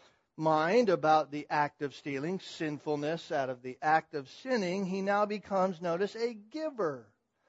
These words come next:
"Let him labor, performing with his own hands what is good, in order that he may have something to share with him who has need." Instead of being someone who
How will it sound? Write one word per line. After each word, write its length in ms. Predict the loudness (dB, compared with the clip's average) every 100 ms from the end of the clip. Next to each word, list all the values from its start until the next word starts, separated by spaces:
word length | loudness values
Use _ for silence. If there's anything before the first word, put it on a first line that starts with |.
| _ _ _ _ _ _ _ _ _
"Let 160 | -6 -2
him 200 | -2 0
labor, 720 | 4 4 4 2 0 0 -4
performing 480 | -10 0 0 2 0
with 100 | -2
his 160 | 0 2
own 200 | 4 4
hands 500 | 2 0 0 0 -2
what 140 | -4
is 120 | -4
good, 220 | -2 0
in 140 | 0 0
order 140 | 0
that 120 | 0 -2
he 60 |
may 160 | -2 -2
have 240 | -2 -6
something 480 | -6 -6 -6 -6 -8
to 80 | -8
share 1000 | -10 -10 -6 -4 0 2 4 4 2 -2
with 220 | -4 -4
him 320 | -4 -4 -4
who 160 | -4 -6
has 340 | -6 -6 -6
need." 280 | -8 -6 -8
Instead 280 | -8 -6 -4
of 120 | -4
being 200 | -4 -4
someone 300 | -2 0 0
who 140 | 0